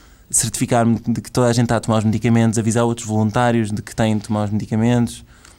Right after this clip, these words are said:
Depois estava a, a, a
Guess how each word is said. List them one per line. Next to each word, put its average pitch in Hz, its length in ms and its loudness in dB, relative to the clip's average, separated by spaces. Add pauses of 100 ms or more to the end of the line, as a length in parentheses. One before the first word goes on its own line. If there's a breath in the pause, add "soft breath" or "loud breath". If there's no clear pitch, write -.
(160 soft breath)
Depois 123 380 0
estava 107 500 -2
a, 101 600 -2
a, 104 500 -4
a 98 40 -8